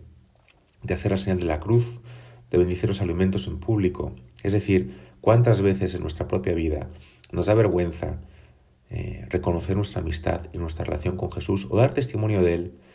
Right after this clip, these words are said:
Y somos como estos hombres judíos a quienes Jesús ayudó durante su vida en la oscuridad, pero en la luz, sin embargo, sintieron miedo. La siguiente decepción,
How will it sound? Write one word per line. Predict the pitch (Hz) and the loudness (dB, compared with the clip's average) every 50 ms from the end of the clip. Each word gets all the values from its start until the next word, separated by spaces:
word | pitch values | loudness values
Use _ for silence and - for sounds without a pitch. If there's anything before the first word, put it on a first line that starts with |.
| - - - - - _ - - - | -20 -20 -20 -20 -20 _ -20 -12 -8
Y | - | -2
somos | - 113 113 123 117 | 0 4 4 4 4
como | 117 - 101 101 | 4 2 0 0
estos | 101 - - 107 - - | 0 -2 -2 -4 -2 -2
hombres | 104 101 101 92 90 85 82 - | -2 -2 -2 0 -2 -2 -4 -6
judíos | - - 85 85 90 95 90 85 80 - - - - - | -8 -6 -2 0 2 2 2 2 0 -2 -8 -12 -12 -14
a | - | -12
quienes | - - 82 78 - | -10 -8 -8 -6 -6
Jesús | - 82 - - 98 95 110 | -6 -6 -6 -4 -4 -2 0
ayudó | 107 95 92 90 95 | 0 2 2 2 2
durante | 92 92 87 82 85 98 | 2 2 0 -2 -4 -4
su | 95 - 104 | -4 -2 -2
vida | 98 95 90 85 | 0 0 0 -2
en | 82 | -2
la | 85 | -4
oscuridad, | 87 - - - 101 92 80 76 78 - - - - - - - _ _ _ _ - | -4 -4 -2 0 2 2 2 0 -2 -6 -10 -14 -20 -20 -20 -20 _ _ _ _ -2
pero | - 90 95 | 0 0 2
en | 107 | 2
la | 110 | 2
luz, | 101 92 90 - - | 4 4 2 2 0
sin | - 92 85 82 | -4 -8 -6 -6
embargo, | 80 78 78 80 80 78 82 80 78 - - - - - | -4 -4 -2 -2 -2 -4 -4 -6 -8 -10 -14 -18 -20 -16
sintieron | - - - 82 76 78 82 80 80 78 76 76 | -12 -10 -8 -8 -6 -4 -2 -2 -2 -2 -2 -2
miedo. | 78 78 73 71 73 - - - - - - - - - - - - - - - - - - _ _ _ _ _ _ _ _ _ _ _ _ _ _ _ _ _ _ - - - _ - - - - | -2 -2 -2 -2 -4 -8 -12 -14 -18 -20 -20 -20 -20 -20 -20 -20 -20 -20 -20 -20 -20 -20 -20 _ _ _ _ _ _ _ _ _ _ _ _ _ _ _ _ _ _ -20 -20 -20 _ -20 -20 -14 -4
La | - 107 95 | 0 2 2
siguiente | - 101 107 123 131 131 139 | 4 6 6 6 6 6 6
decepción, | 127 120 104 95 - - 107 98 101 101 98 98 | 4 4 2 0 -2 0 0 2 2 0 -2 -6